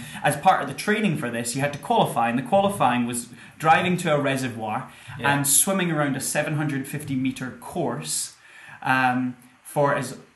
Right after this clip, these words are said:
Speaker 1: as many times as you could for two hours. And
Speaker 2: I mean, that seems like a fair test.
Speaker 1: It's,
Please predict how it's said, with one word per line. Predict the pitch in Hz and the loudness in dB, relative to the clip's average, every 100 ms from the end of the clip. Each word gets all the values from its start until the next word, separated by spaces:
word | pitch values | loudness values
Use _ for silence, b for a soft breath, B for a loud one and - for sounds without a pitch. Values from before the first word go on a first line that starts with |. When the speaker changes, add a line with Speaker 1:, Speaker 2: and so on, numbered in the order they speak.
| - | -8
Speaker 1:
as | 139 | -2
many | 147 175 190 | 0 0 0
times | 175 165 151 | -2 -2 0
as | 139 127 | -2 -2
you | |
could | 131 - 123 120 | -4 -4 -4 -6
for | - - 127 | -10 -12 -12
two | - - 165 151 | -10 -8 -6 -2
hours. | 139 120 113 107 - - _ _ _ _ _ _ _ B B B B 156 | -4 -4 -8 -10 -14 -18 _ _ _ _ _ _ _ B B B B 4
And | 156 156 | 4 4
Speaker 2:
I | 165 | 2
mean, | 208 208 202 - | 2 2 0 -4
that | 208 | -8
seems | - 339 - | -8 -8 -8
like | 370 233 | -6 -6
a | |
fair | - - - - - 131 135 135 | -6 -10 -16 -12 -6 -4 -2 -4
test. | - 139 147 131 - | -4 -2 -2 -2 2
Speaker 1:
It's, | 175 175 - | 2 2 -2